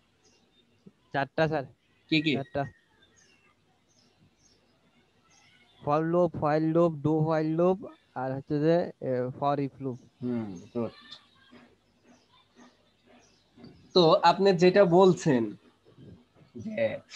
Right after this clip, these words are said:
Speaker 2: ভুল হইলে, loop ভুল হইলে অন্য কিছু যাবে কিনা, তো এই রকম কিছু কাজ আছে, সেটা লুপও না আবার কন্ডিশনও না, সেটার নাম হচ্ছে সুইচ।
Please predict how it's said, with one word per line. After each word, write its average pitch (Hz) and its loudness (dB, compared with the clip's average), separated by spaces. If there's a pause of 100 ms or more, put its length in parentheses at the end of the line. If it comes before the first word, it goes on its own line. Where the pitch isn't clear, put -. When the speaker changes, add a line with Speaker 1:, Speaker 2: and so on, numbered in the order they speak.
(220)
Speaker 2:
ভুল 156 2
হইলে, 170 2
loop 156 -2
ভুল 147 -4
হইলে 160 0
অন্য 156 0
কিছু 135 -8
যাবে 123 -2
কিনা, 117 -8 (1300)
তো 202 0 (460)
এই 233 0
রকম 247 2
কিছু 220 -8
কাজ 202 4
আছে, 202 0 (640)
সেটা 202 -4
লুপও 196 6
না 240 2
আবার 185 0
কন্ডিশনও 175 0
না, 101 -12 (1400)
সেটার 160 -8
নাম 165 0
হচ্ছে 160 -6
সুইচ। 196 -4